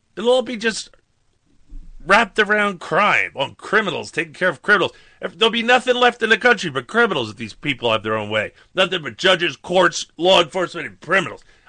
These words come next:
I don't, and I guess people are feeding them. I don't know. They don't think that far ahead, but they certainly want that. Anyway, where was I?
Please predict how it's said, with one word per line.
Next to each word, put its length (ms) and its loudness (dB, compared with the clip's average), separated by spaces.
I 140 4
don't, 340 2
and 140 2
I 60 2
guess 180 0
people 360 -8
are 60 -6
feeding 360 -4
them. 180 -18
I 100 -12
don't 200 -12
know. 100 -20
They 100 2
don't 180 2
think 200 -6
that 180 -4
far 220 -6
ahead, 180 -8
but 180 -8
they 140 -2
certainly 320 -10
want 240 -6
that. 160 -20
Anyway, 500 -10
where 140 -12
was 200 -10
I? 180 -14